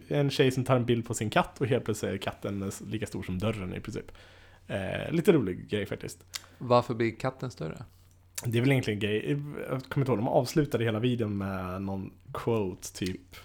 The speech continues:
Speaker 2: Ja, jag ser videon här men nu, men jag kollar, jag vågar inte klicka på den.
Speaker 1: Ska
Speaker 2: Så kommer
Speaker 1: se.
Speaker 2: jag börja låta massa.
Speaker 1: Everything, eh, everything you love just got bigger.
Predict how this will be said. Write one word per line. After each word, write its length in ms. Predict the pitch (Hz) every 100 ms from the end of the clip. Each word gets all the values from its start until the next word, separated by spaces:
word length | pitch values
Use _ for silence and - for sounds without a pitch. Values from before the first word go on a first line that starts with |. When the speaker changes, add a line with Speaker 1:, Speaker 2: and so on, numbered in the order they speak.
| -
Speaker 2:
Ja, 280 | 110 104 107
jag 120 | 113
ser 180 | 165 139
videon 320 | 143 120 113
här 140 | 139
men 120 | 101
nu, 120 | 107 95
men 140 | 101
jag 140 | 104
kollar, 320 | 104 107 104 92
jag 360 | 95 101 98
vågar 220 | 98 101 95
inte 120 | -
klicka 280 | - - 110
på 140 | -
den. 180 | - 113
Speaker 1:
Ska 180 | - 117
Speaker 2:
Så 60 |
kommer 0 |
Speaker 1:
se. 120 | - 107
Speaker 2:
jag 80 |
börja 100 | 92
låta 280 | 92 98 -
massa. 120 | -
Speaker 1:
Everything, 600 | 156 147 - 143 131 127 127 - - - - _ - 147
eh, 80 | 135
everything 420 | 151 147 139 143 127
you 100 | 123
love 280 | 123 110 123
just 300 | 127 110 - -
got 160 | 95
bigger. 480 | - 110 110 98 -